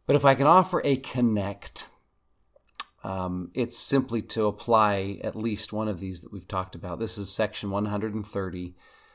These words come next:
verse nineteen. "If a person gains more knowledge and intelligence in this life through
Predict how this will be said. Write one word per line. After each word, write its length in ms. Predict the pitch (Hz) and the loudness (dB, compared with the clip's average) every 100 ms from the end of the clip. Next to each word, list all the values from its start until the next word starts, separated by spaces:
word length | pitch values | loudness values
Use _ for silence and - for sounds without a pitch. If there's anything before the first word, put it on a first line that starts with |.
| _ - | _ -10
verse 360 | 101 104 - | -4 -2 -2
nineteen. 720 | 101 95 87 - 85 82 80 82 _ _ _ _ _ _ _ _ | -4 -4 -6 -10 -10 -8 -10 -14 _ _ _ _ _ _ _ _
"If 180 | - 156 | -2 -2
a 40 | 170 | -2
person 500 | - 139 - 135 127 | 2 2 2 0 2
gains 340 | 117 113 104 | 0 -2 -2
more 220 | 117 117 | -2 0
knowledge 720 | 117 113 110 117 127 143 - - | 2 2 2 2 -2 -4 -8 -6
and 180 | 117 117 | -6 -4
intelligence 800 | 147 - 143 135 127 117 120 - | -6 -4 0 0 0 -2 -4 -4
in 220 | 113 110 | -4 -4
this 240 | 110 - | -4 -6
life 400 | 85 82 90 - _ - | -6 -8 -8 -12 _ -14
through 500 | - 131 123 117 | -4 0 2 0